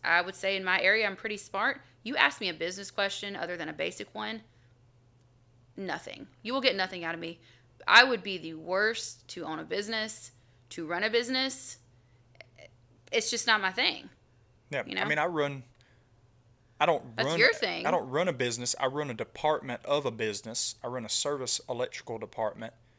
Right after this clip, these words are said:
Speaker 2: And, you know, I'm not going to argue with Ashley about something that only a speech language pathologist would know.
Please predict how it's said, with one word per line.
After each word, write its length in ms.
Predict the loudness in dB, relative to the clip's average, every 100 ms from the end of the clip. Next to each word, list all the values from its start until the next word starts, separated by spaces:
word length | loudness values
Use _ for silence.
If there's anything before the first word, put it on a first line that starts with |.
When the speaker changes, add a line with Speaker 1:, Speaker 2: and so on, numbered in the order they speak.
| _ _ _ _
Speaker 2:
And, 460 | 0 2 0 -4 -8 -14 _ _ _ _ _ _ _ _ _
you 100 | -8
know, 180 | -6 -6 0
I'm 280 | 4 4 4
not 260 | 2 2
going 280 | 0 -2 -2
to 160 | -4 -2
argue 520 | 2 2 2 -2 -4
with 180 | -4 -4
Ashley 580 | 2 4 4 0 -2 -6 -6
about 440 | -2 0 0 -2 -10
something 520 | -4 -2 -2 -4 -6 -2
that 240 | -2 -2 -6
only 360 | -6 -6 -6
a 80 | -2
speech 460 | -2 -2 -6 -4 -6
language 420 | -6 -6 -8 -8
pathologist 680 | -4 0 0 0 0 -2
would 140 | -4 -8
know. 140 | -10